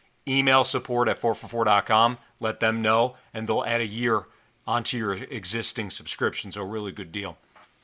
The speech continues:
Let's go over the injury and covid nineteen updates, John. We'll start off with the Raiders because they've, they've been hit with a, a slew of either positive covid cases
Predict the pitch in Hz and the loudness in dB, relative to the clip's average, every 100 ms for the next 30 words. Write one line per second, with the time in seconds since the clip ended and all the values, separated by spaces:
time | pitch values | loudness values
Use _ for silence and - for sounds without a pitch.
0 | _ - - - 165 - 220 226 185 147 | _ -10 -8 -4 2 8 10 10 6 4
1 | 143 151 170 170 175 175 151 127 113 147 | 0 0 -2 0 0 2 2 2 0 0
2 | 143 131 123 123 117 139 143 139 151 143 | 0 0 0 0 -2 0 0 2 -2 -2
3 | - 147 147 - - - - 143 - 196 | 2 4 4 2 -20 -12 -2 2 8 8
4 | 233 220 - 185 151 131 139 143 123 101 | 8 6 4 0 2 4 4 4 2 0
5 | - 110 117 98 120 120 - 120 113 _ | -4 -2 0 0 0 -2 0 -2 -2 _
6 | _ _ 104 117 110 104 113 110 107 107 | _ _ _ -2 0 0 2 2 0 -2
7 | 101 104 95 98 92 - 123 120 123 120 | -2 -2 -2 -2 0 0 0 0 0 0
8 | - - - - 101 107 104 92 - 117 | -6 -20 -20 -6 2 4 4 2 -6 -4
9 | 110 110 101 95 _ - _ _ _ _ | 2 4 2 0 _ -20 _ _ _ _
10 | _ _ - - 151 175 175 170 - 180 | _ _ -8 8 10 10 8 2 6 6
11 | 170 170 - 175 165 160 160 147 | 6 2 4 4 4 4 0 0